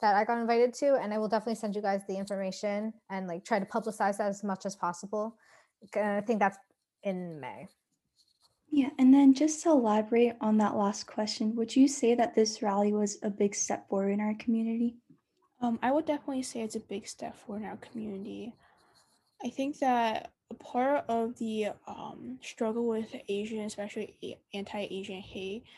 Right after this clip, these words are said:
Speaker 3: part of it's getting that, um, getting people to recognize that it's a problem in the first place. While people can sit around and argue, "Oh, what are these rallies doing?" Spreading awareness in the first place and recognizing it's a problem in the first place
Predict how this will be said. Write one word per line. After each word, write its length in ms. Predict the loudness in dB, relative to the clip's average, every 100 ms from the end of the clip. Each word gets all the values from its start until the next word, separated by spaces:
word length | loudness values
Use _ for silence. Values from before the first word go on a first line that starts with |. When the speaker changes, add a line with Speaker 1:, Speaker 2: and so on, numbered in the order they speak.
| -20 -20 _ -2
Speaker 3:
part 140 | 2
of 40 | 4
it's 140 | 2
getting 460 | 0 0 0 -4 -4
that, 440 | -4 -4 -4 -6 -8
um, 400 | -10 -10 -14 -8
getting 180 | -2 0
people 160 | 0 -2
to 60 | 0
recognize 420 | 0 0 -4 -6
that 80 | -8
it's 100 | -10
a 40 | -12
problem 320 | -12 -12 -10
in 60 | -12
the 60 |
first 380 | -12 -12 -12 -14
place. 500 | -12 -10 -10 -12 -16 _ -20 -20 0
While 160 | 4 4
people 280 | 4 2 2
can 200 | 0 0
sit 280 | 0 0 0
around 220 | 0 -2
and 80 | -2
argue, 260 | -2 -2
"Oh, 220 | 2 2 4
what 120 | 2
are 40 |
these 200 | 0 -4
rallies 320 | -4 -4 -6
doing?" 380 | -8 -8 -6 -6
Spreading 340 | -6 0 4 4
awareness 380 | 2 0 0 -4
in 80 |
the 60 | -8
first 300 | -6 -8 -6
place 320 | -2 0 0
and 120 | -2
recognizing 520 | -4 -4 -6 -6 -6 -6
it's 100 | -8
a 40 |
problem 720 | -14 -10 -4 -2 0 0 -2 -6 -20 -8 -2
in 120 | 0
the 100 | 2
first 320 | 4 4 4
place 420 | 2 4 2 -2